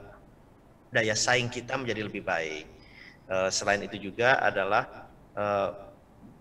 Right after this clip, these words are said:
bagaimana kita ada, eh, apa, revisi dari, eh, negatif investment list ya. Jadi, eh,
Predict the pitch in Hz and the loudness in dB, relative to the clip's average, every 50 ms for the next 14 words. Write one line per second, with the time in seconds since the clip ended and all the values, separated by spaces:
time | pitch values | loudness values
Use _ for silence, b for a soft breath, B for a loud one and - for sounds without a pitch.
0 | - - - 110 107 104 107 101 101 101 101 113 127 131 - - - 110 - 120 | -16 -6 -2 -2 0 0 0 0 2 0 2 2 0 0 -2 -4 -10 -4 2 2
1 | 123 117 - - - 104 101 - - 104 107 107 104 101 101 98 - - - - | 4 4 4 4 2 2 0 -2 -2 0 0 2 2 2 0 0 -2 -6 -12 -16
2 | - - - - - - 113 107 104 104 101 95 95 92 - - - - - - | -18 -20 -20 -20 -16 -12 -10 -8 -6 -6 -4 -4 -6 -6 -8 -12 -16 -18 -20 -20
3 | - - - - - - - - - - - - - - - - - - 127 - | -20 -20 -20 -20 -20 -20 -20 -20 -20 -20 -20 -20 -20 -20 -20 -18 -12 -10 -10 -6
4 | - 127 135 - 139 135 123 - 156 147 - - - 180 151 113 101 - - - | -2 -2 -2 0 0 -2 0 2 4 6 6 6 6 4 2 0 -2 -4 -8 -12
5 | - - - - 110 107 107 107 104 107 131 139 156 170 175 180 175 - - - | -14 -14 -4 0 2 4 4 4 4 2 2 2 2 2 0 -2 -4 -8 -14 -18
6 | - - - - - - - - - - 117 113 113 110 110 110 110 107 107 110 | -20 -20 -20 -20 -20 -20 -20 -8 -2 2 2 4 4 4 4 2 2 2 2 2
7 | 107 107 107 110 120 127 113 123 113 - - 156 - - - 131 127 123 113 - | 0 0 -2 -2 -4 -2 2 2 2 2 0 -2 -8 -6 -8 -8 -6 -6 -6 -4
8 | - 113 107 104 104 104 98 87 80 - - - - - 101 101 113 147 - - | -4 -4 -4 -2 0 0 0 0 -2 -2 -2 -2 -2 -2 0 0 0 -2 -2 -8
9 | - - - - - - - - - - 98 95 101 120 110 110 - - - - | -18 -20 -20 -20 -20 -20 -20 -12 -6 -4 -4 -2 -2 -2 -2 -2 -4 -8 -16 -18
10 | - - - - - 104 107 107 107 | -18 -20 -20 -10 -6 -2 0 2 2